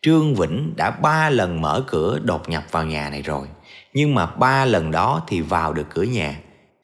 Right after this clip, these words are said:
nhưng mà không vào được phòng ngủ, bởi vì cái cửa sổ á, thì nó nằm giáp cái sân, nhưng mà nó cũng bị khóa luôn. Vô được cái sân rồi nhưng mà không có vô được trong cái phòng ngủ.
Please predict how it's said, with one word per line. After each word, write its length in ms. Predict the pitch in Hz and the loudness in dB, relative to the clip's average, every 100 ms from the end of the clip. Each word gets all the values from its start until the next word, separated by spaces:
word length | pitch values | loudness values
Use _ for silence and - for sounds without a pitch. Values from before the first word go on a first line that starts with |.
| _ | _
nhưng 180 | - 151 | -4 0
mà 100 | 131 | 0
không 320 | 92 131 131 | 0 0 0
vào 240 | 117 87 80 | 2 2 0
được 120 | 80 | -2
phòng 220 | - 80 | -2 -4
ngủ, 260 | 80 76 123 151 - - | -4 -4 -4 -6 -16 -4
bởi 140 | - | 0
vì 160 | 117 104 | 2 2
cái 160 | 87 151 | 2 0
cửa 180 | 87 107 | 0 0
sổ 400 | 135 - - 151 | 0 -2 -2 -2
á, 80 | 180 - - | -2 -8 -10
thì 100 | - | -6
nó 120 | 85 | -2
nằm 220 | 135 85 | -2 -2
giáp 260 | 82 123 165 | 0 -2 0
cái 80 | 175 | -4
sân, 320 | 165 143 123 117 - - | 2 0 0 -6 -18 -10
nhưng 160 | - 117 | -2 0
mà 120 | 90 | 0
nó 80 | 90 | -2
cũng 200 | 113 123 | -2 -2
bị 120 | 98 | -2
khóa 360 | 90 - 127 180 | 0 0 2 2
luôn. 160 | 120 113 - - - _ _ _ _ - | 0 -2 -10 -20 -20 _ _ _ _ 2
Vô 160 | 123 131 | 6 6
được 100 | 101 | 6
cái 80 | 156 | 4
sân 240 | 139 120 | 2 2
rồi 140 | 104 87 | 2 0
nhưng 120 | 101 | 0
mà 60 | 101 | -2
không 200 | - 117 | -4 -2
có 80 | 135 | 0
vô 180 | 113 | 2
được 80 | 104 85 | 0 -2
trong 140 | 101 | -4
cái 80 | 117 | -4
phòng 140 | 82 | -6
ngủ. 320 | 80 78 95 | -6 -6 -6